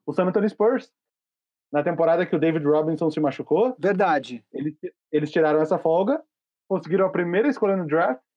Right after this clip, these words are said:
Speaker 1: escolheram o Tim Duncan e tão aí até hoje nos playoffs.
Speaker 2: É, a, a única coisa pro Warriors é que não tem um Tim Duncan nesse draft, aliás. É, esse draft é um draft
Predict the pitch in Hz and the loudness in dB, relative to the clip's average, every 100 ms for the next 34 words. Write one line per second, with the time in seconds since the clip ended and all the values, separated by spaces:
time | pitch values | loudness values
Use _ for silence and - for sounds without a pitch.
0 | _ - 240 208 262 - 208 156 185 240 | _ -4 0 2 2 0 0 0 0 0
1 | 330 302 160 175 175 185 220 196 185 180 | -4 -2 -2 0 0 0 0 0 -2 -4
2 | 196 165 139 - - 202 202 190 196 226 | 0 0 0 -6 -4 -2 0 2 2 2
3 | 277 269 247 226 196 214 196 208 262 262 | 0 0 2 2 4 4 4 4 2 2
4 | 269 247 285 294 247 285 277 269 233 233 | 2 4 4 4 4 4 6 4 6 4
5 | 220 208 180 185 180 196 - 220 202 196 | 4 4 4 4 4 2 0 0 2 2
6 | 247 - _ _ _ 190 190 190 180 196 | 0 -10 _ _ _ 0 4 4 2 -2
7 | 185 202 202 220 - 254 220 208 240 | -2 0 0 0 -2 -2 0 0 -2